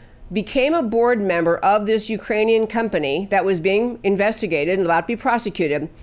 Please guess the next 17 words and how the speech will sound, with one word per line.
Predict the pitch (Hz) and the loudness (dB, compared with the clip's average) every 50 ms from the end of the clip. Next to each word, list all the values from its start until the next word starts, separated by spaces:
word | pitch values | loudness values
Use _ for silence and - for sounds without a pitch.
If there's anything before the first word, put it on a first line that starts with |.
| - - - - - | -20 -20 -20 -20 -8
His | - - 247 240 | -2 -2 0 0
son | - - 269 277 311 | 2 2 2 2 2
became, | 330 349 294 - - 262 226 214 208 208 214 208 - - - - - | 0 0 -2 0 0 2 2 2 2 2 0 -4 -8 -18 -20 -6 -2
uh, | - 190 185 170 - - | 0 2 2 2 0 0
a | - 190 185 180 | 0 0 0 0
board | 175 160 160 202 220 240 269 254 | 0 -2 0 2 2 2 2 2
member | 247 208 175 175 180 | 2 2 2 2 0
there | 170 180 165 151 147 147 151 185 - - - - - | 2 0 0 0 0 -2 -2 -4 -8 -16 -20 -20 -12
with | - 170 202 208 208 196 202 - - - - | -2 0 2 2 2 -2 -6 -14 -20 -4 -2
absolutely | 185 208 226 247 240 269 269 - - 233 220 202 190 202 185 | 0 2 2 0 0 -2 -4 0 0 2 2 4 4 4 4
no | 185 190 202 220 | 4 2 4 4
expertise | 226 247 240 - - 269 262 - - 240 202 175 170 165 165 160 - | 2 2 0 -2 -4 -4 -4 -2 0 2 2 4 4 2 0 0 0
in | 196 170 180 - - - - | -2 -2 -2 -4 -8 -4 -2
anything | 220 233 240 285 320 320 302 302 269 262 | 0 0 2 2 0 0 0 -2 0 0
the | 254 247 | 0 -2
company | 247 254 233 226 208 220 226 214 | -2 -4 -4 -2 -2 -2 -2 0
did. | 214 220 202 175 147 131 147 | 0 0 0 0 -2 -4 -10